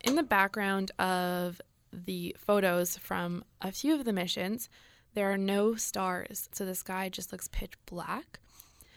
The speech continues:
And a lot of people believe that nasa chose not to put them in the photos because they didn't want astronomers to be able to use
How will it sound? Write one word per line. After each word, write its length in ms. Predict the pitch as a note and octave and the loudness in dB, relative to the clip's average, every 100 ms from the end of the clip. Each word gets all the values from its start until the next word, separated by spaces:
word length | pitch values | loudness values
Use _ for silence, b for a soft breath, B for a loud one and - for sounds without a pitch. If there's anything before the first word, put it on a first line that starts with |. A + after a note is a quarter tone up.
| b b | b b
And 320 | G#3+ G3+ G3 | 2 2 2
a 60 | G#3 | 2
lot 160 | G3+ G#3+ | 4 4
of 60 | |
people 260 | A#3+ B3 A#3 | 2 0 0
believe 380 | G3+ G3 F#3+ F#3+ | 0 -2 -2 -4
that 120 | F#3 | -4
nasa 380 | F3+ F3+ G3 F3+ | -2 -2 -4 -4
chose 340 | - F#3+ F#3 | -2 -2 -2
not 280 | F#3+ F#3+ - | 0 0 0
to 100 | - | -4
put 140 | G#3+ | -4
them 160 | G3+ G3+ | -4 -4
in 380 | G3 F#3 F#3+ F3 _ - | -4 -4 -4 -8 _ -10
the 60 | |
photos 560 | G3 C#4 C4 A3 G#3+ - - | 4 8 8 6 2 -4 -8
because 640 | G3+ F#3+ - - A3+ A3+ - | -8 -8 -8 -2 0 0 -2
they 140 | F3+ | -4
didn't 240 | F#3 G3+ A#3 | -4 -2 0
want 180 | A#3+ A3+ | 0 0
astronomers 640 | - G3 G3 G3 G3 F#3 - b b b b | -2 0 0 2 0 -4 -10 b b b b
to 100 | G#3+ | -2
be 120 | G3 | 0
able 180 | F#3+ G3 | 0 -2
to 160 | - | -4
use 640 | F3+ F#3 G3 G3 F#3+ F3+ | -6 -2 0 2 0 -4